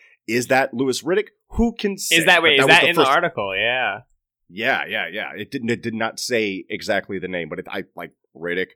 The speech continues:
Speaker 1: Banner, like,
Speaker 2: Right.
Speaker 1: the usual suspects with these types of things, because we understand that, like, especially Riddick, there's no love lost there, who's getting his own general manager, uh, interviews now this offseason. But, but sticking with this,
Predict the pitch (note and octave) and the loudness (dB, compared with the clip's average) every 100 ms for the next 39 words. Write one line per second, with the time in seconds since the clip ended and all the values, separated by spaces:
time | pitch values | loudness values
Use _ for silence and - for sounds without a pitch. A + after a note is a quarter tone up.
0 | _ - E2+ F#2 F2+ F2+ E2+ F2 F#2+ A2 | _ -8 -6 -4 -4 -6 -6 -6 -4 -4
1 | F#2+ G2 G2 F2 E2+ D#2+ F2+ - E2+ - | -4 -4 -6 -8 -12 -12 -12 -10 -14 -16
2 | F2+ F2 F2 - D#2 - F#2 F2+ D#2+ - | -16 -14 -14 -10 -10 -12 -10 -10 -10 -12
3 | - E2+ E2 D2 F2+ D#2+ - E2+ D#2 D#2 | -16 -12 -12 -10 -12 -10 -8 -8 -6 -10
4 | - E2+ - _ _ - - F#3+ G2 G2 | -8 -12 -12 _ _ -8 0 0 0 0
5 | F#2 - F2+ G2 A#2 G#2+ F#2 F2 F2+ E2 | 0 -2 -8 -2 2 2 2 -2 -2 -6
6 | - - D2 C#2+ - F#2+ D2+ - F#2 E2+ | -6 -8 -10 -12 -12 -12 -10 -12 -10 -10
7 | D2+ F#2 E2 F2 D#2+ D#2 E2 D#2 E2+ D2+ | -10 -10 -10 -12 -10 -10 -12 -12 -16 -20
8 | _ _ _ D#2 D2+ - F#2 D#2 E2 D#2+ | _ _ _ -14 -12 -8 -6 -6 -10 -12
9 | F2+ D#2+ E2 F2 D2+ - E2+ D#2 E2+ D2+ | -10 -10 -10 -10 -10 -12 -14 -14 -16 -10
10 | F#2 - _ _ _ _ _ _ _ A2+ | -10 -10 _ _ _ _ _ _ _ -6
11 | - D#3 E3 C#3+ A2 G#2 A2+ B2 - - | -4 -2 0 0 0 -2 0 0 0 -8